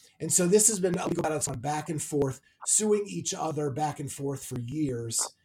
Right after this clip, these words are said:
And finally this week, a judge made a ruling, uh, where she said that it was the most egregious, um, bad faith, uh, display of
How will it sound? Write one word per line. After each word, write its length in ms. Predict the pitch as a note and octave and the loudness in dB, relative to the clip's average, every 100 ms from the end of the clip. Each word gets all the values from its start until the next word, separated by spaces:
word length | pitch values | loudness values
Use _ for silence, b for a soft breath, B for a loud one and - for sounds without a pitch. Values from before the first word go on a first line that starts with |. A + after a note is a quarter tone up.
| b b _ | b b _
And 180 | C#3+ C3+ | -6 -4
finally 440 | F3+ F#3+ G3+ G3 | 0 2 4 4
this 240 | F3 E3+ D#3 | 2 0 -2
week, 280 | C#3+ - - | -4 -6 -10
a 140 | C#3+ | -8
judge 480 | B2+ - D#3+ D#3+ C#3 | -4 0 2 0 0
made 180 | D#3+ D3+ | -2 0
a 60 | D3+ | 0
ruling, 680 | C3 C3+ B2 A2+ A2+ A#2 - _ _ _ - | 4 4 4 0 -4 -8 -12 _ _ _ -10
uh, 180 | A2+ C3+ | -6 -2
where 220 | C#3+ C#3+ | 0 0
she 200 | - G3+ | -2 2
said 360 | - D#3 D3+ | 4 4 2
that 80 | C#3 | 0
it 80 | - | 0
was 180 | D3+ B2 | 0 0
the 100 | C#3+ | 2
most 280 | C#3+ C3+ B2 | 0 -2 -6
egregious, 920 | A#2+ B2 D#3 E3 F#3+ G#3+ - - - _ _ _ _ _ _ | -4 -2 0 2 2 4 2 0 -4 _ _ _ _ _ _
um, 480 | C#3 C3+ B2+ B2 A#2+ _ C3 | -4 -2 -2 -6 -8 _ -14
bad 520 | A#2 E3 E3 E3+ E3 | -2 0 2 0 -2
faith, 640 | - - D#3+ D#3 D#3 - - _ _ _ - _ _ _ _ _ _ _ _ _ - | -6 0 2 2 0 -8 -20 _ _ _ -20 _ _ _ _ _ _ _ _ _ -6
uh, 320 | B2 G#2+ A2 - _ _ _ _ - | -4 -4 -8 -14 _ _ _ _ -8
display 880 | C#3+ - - D#3+ D#3+ E3 E3+ E3 - | 2 2 2 0 0 4 4 2 0
of 380 | C#3+ C#3 C3 B2 | 2 2 2 -2